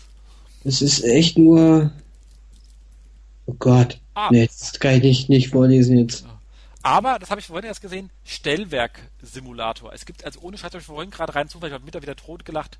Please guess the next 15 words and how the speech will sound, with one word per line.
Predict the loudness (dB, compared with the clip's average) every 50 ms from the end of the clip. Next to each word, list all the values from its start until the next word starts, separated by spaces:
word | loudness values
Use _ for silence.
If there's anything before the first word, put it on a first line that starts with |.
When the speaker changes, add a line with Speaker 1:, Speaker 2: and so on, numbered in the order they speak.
| -20 -20 -20
Speaker 2:
Simulatoren | -20 -20 -16 -16 -16 -16 -16 -18 -20 -18 -18
sind | -18 -18
ja | -18 -18
mein | -18 -18
Lieblingsgag. | -20 -20 -20 -20 -20 -20 -20 -20 -16 -14 -14 -14 -14 -16 -20 -20 -20 -20 -20 -18
Es | -18 -18 -18
gibt | -18 -20 -20 -20 -20
wirklich | -20 -20 -20 -20 -16 -16
einen | -16 -16 -16 -18 -20 -20 -20 -20 -20 _
Stellwerksimulator | -20 -20 -20 -14 -8 -8 -8 -8 -8 -12 -12 -12 -12 -12 -14 -16 -20 -20 -20 -18 -16 -12 -10 -10 -10 -10 -14 -18 -20 -20
von, | -20 -20 -20 -20 -20 _ _ _ _ _
ich | _ -20
glaub, | -20 -20 -20 -18
Mannheimer | -16 -16 -14 -14 -16 -18 -18 -20
Hauptbahnhof. | -20 -20 _ -20 -20 -20 -20 _ -20 -20